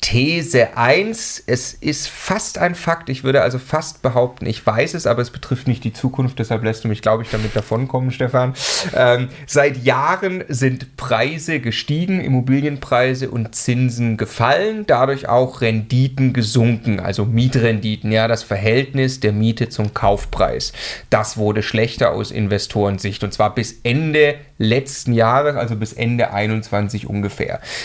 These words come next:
Das ist also, wie gesagt, fast keine These, sondern einfach nur, um das, ähm, einmal, ähm, als Grundlage hier für dieses Video zu legen. Preise seit zweitausendfünfzehn sind circa fünfzig Prozent gestiegen, laut Statistischem Bundesamt. Da gibt's einen Index, während die Mieten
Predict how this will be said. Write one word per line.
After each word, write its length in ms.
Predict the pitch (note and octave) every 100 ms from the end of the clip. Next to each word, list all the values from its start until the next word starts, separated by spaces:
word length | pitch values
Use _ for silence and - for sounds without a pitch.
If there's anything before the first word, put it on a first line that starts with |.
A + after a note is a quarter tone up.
| -
Das 160 | - A#2
ist 140 | A2+
also, 340 | - G#2 G#2 -
wie 80 |
gesagt, 260 | G#2 G2+ -
fast 200 | - A#2
keine 260 | - G#2+ F#2+
These, 360 | - D#3+ E3+ E3
sondern 240 | A#2 A2+
einfach 160 | G#2+ A2
nur, 180 | A2+
um 140 | - A2
das, 300 | G#2 - -
ähm, 380 | C2+ F2+ F2+ -
einmal, 380 | G#2 A2 G#2 F#2+
ähm, 200 | A#1 G2+
als 360 | - - G2+
Grundlage 420 | - D3+ F#3+ D#3 C#3
hier 140 | C#3
für 80 | C3
dieses 180 | A#2+ A#2+
Video 240 | A#2 A#2+
zu 140 | A2
legen. 340 | A2 G#2+ G#2+ A2 - - -
Preise 340 | - A2+ C3
seit 280 | B2+ A2+ G#2+
zweitausendfünfzehn 1000 | - G#2+ G#2+ G#2 A2 C#3+ E3+ - G3 G#3
sind 200 | C4 C3
circa 240 | - A#2 A2+
fünfzig 500 | - F#3 - B2+ -
Prozent 420 | A#2+ - A2+ G#2
gestiegen, 400 | A2 - D3+ E3
laut 280 | B2+ A#2 B2+
Statistischem 600 | A#2 - B2 - A2 G#2
Bundesamt. 540 | B2+ C#3+ C#3 F2+ C3
Da 60 | A#2+
gibt's 220 | A2 -
einen 100 | -
Index, 380 | D#3 D#3 D3+ - - -
während 340 | - B2 A#2+ A2
die 60 |
Mieten 540 | A2 A#2+ C#3+ C3+ D3